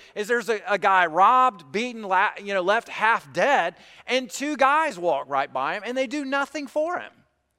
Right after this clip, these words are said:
And, and added to that is the, is the, the challenge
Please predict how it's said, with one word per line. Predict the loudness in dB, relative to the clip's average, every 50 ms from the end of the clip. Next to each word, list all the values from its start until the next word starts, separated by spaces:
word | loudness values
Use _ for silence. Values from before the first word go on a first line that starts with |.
| _ _ _ _ _ _ _ _ -20 -14 -6
And, | -2 -2 -2 -2 -4
and | -6 -4 -2 -2 -2 -2 0
added | 2 2 4 4 2 0 -2 -6
to | -4 -4 -2 0
that | 2 4 4 4 4 2 0
is | -2 -4 -6 -8
the, | -10 -10 -12 -10 -10 -4
is | -4 -4 -4 -4
the, | -10 -12 -12 -12 _ _ _ _ _ _ _ -10
the | -8 -8
challenge | -8 -8 -6 0 2 2 4 4 2 0 -2 -6 -10 -14 -18 -20